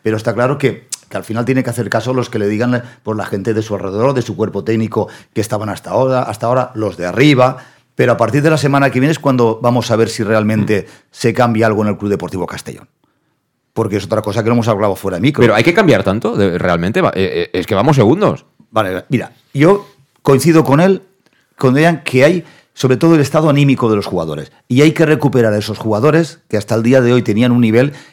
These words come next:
Speaker 1: y hace como cinco, seis o siete semanas que no están, no aparecen.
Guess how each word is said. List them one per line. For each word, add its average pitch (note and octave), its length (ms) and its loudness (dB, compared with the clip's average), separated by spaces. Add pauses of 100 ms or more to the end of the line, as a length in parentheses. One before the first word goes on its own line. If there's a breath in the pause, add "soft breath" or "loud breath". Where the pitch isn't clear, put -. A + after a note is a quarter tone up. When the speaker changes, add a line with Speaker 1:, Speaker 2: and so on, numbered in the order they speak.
(100)
Speaker 1:
y A2+ 80 0
hace A#2 180 0
como F#2+ 220 -2
cinco, A2+ 360 0
seis A#2+ 240 0
o G2 60 -4
siete A#2 240 -2
semanas A2+ 440 -2
que G#2 100 -4
no G#2+ 100 -2
están, F2 480 -8
no G#2+ 140 -4
aparecen. F#2+ 480 -6